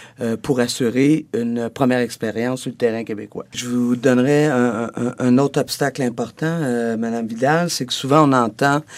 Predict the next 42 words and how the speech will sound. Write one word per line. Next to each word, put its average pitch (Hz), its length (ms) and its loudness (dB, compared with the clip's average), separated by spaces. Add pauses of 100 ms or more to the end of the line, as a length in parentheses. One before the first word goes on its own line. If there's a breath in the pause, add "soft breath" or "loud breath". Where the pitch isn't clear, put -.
(420 loud breath)
euh, 110 380 -2
que, 135 440 4
ah, 135 460 6
les 120 280 0
immigrants, 123 400 2
faut 127 140 -4
qu'ils - 140 -10
parlent 131 180 4
français, 127 460 -2
faut 131 140 -8
qu'ils - 160 -16
parlent 131 160 -2
français. 139 480 0 (320 loud breath)
Moi, 160 100 4
quand 156 160 4
j'ai 131 160 4
lu 151 140 0
cette 143 240 2
statistique-là, - 720 0
je 143 60 -8
suis - 100 -10
tombée 135 240 0
par 127 240 -4
terre. 143 240 2 (640 loud breath)
Le 143 160 6
taux 254 240 6
de 247 60 -2
chômage 143 640 4 (240 soft breath)
chez - 240 2
les 135 160 8
nouveaux 175 440 6
arrivants 135 360 4
francophones 160 840 0 (360 loud breath)
est 175 320 6 (100)
quarante 190 420 4
fois 175 220 -2
supérieur 139 720 2 (320 loud breath)
à 139 80 0
celui 135 500 2 (280 loud breath)
chez - 260 0
les 127 240 2
arrivants 127 440 2